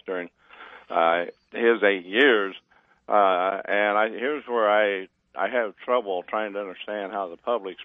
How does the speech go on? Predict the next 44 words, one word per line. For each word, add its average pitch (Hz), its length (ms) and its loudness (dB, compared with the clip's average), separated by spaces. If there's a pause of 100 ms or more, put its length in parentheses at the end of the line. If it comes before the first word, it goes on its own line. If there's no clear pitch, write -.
perception. 101 540 -8 (500)
At 98 140 -2
that 190 220 6
time, 147 380 2
in 113 80 -6
the 98 220 0
election 110 400 -2
of 101 80 -6
nineteen 113 460 -4
eighty, 98 440 -4 (460)
the 113 80 -6
American 143 360 0
people 156 360 -4
knew 202 200 -4
all 98 200 4
about - 340 -2
this 127 220 -4 (100)
because 110 420 -2
it 113 140 0
had 98 160 -6
been 107 240 -6
in 98 140 -8
the 90 80 -10
news, 139 460 -6
and, 87 220 -8 (420)
uh, 87 420 0 (300)
uh, 87 220 0 (140)
Gore 110 260 6
had 120 220 2
pointed 127 440 0
it 107 140 0
out. 147 380 4
They've 98 100 -6
been 110 240 -6
looting, 120 360 -2
raiding 117 340 -2
the 110 60 -12
Social 127 280 -4
Security 123 340 -4
Fund. 127 380 -6
Bush 117 220 4 (100)
pointed 131 460 0
it - 20 0
out, 143 300 4